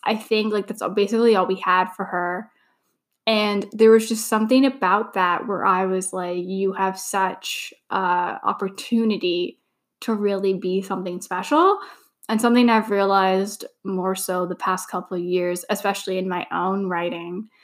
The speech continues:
is, like, I really like my angry girls. And I don't like my angry boys. That's the weird thing. I'm like, if you give me a boy who's always kind of broody, al-, like, you know, kind of mean or whatever, uh,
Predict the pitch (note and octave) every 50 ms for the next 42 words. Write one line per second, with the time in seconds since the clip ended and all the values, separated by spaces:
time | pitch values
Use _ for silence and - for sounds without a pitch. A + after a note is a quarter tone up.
0 | _ _ _ _ _ _ - A3 G#3 F#3+ F#3+ - F#3+ F#3 F3 - - F#3+ F#3+ F#3
1 | G3 G3+ G#3 B3 B3 A#3 F#3+ F#3 F3+ F#3+ F#3 - - G3 F#3+ F3+ - F3 F3+ F3+
2 | E3+ - F3 E3+ - - F#3 F3 E3+ E3 F3 E3+ - - _ _ _ _ _ _
3 | - - G#3+ - - G#3+ G#3 - - G3 G#3 A#3+ C4 D4+ D#4+ D#4+ D4 C4 B3 B3+
4 | B3+ B3 A#3+ A3 G#3 G#3+ A3+ F3+ - - - - G#3+ G#3+ - - B3 A#3 A#3 A#3+
5 | A#3 A3 A3 - - - - - F#3+ G#3+ G#3+ G#3+ G3+ G#3 G#3+ G#3 A3 A#3+ A#3+ B3
6 | B3+ C4 B3+ A3+ B3+ - G#3+ A3 A3 G#3+ F#3+ - G3+ G3+ - F#3 F#3+ F#3+ G3 G3+
7 | G3+ - - G3 F#3+ F#3+ F#3 - F#3 F#3 F3+ F3 F3 F3+ F3+ F3+ F3+ F3+ - -
8 | F#3+ F3+ F3 - - F#3 F#3 F3 E3+ E3+ E3+ E3+ F3 F#3 - _ _ _ _ _
9 | _ _ _ _ _ _ _ - - - A3+ A3 A3 A3 G3+ G#3 G3 G3 F#3+ F#3
10 | F#3 F#3 F#3 F#3 F3+ F3+ F3+ F3+ F3+ F#3 F#3+ F#3+ - - F#3+ F#3 F#3 F#3 F3+ F3+
11 | E3+ F3 F3 E3+ - F3 F3 F3 F3 F3 F#3 A3 _ _ _ _ _ _ _ _
12 | _ _ - -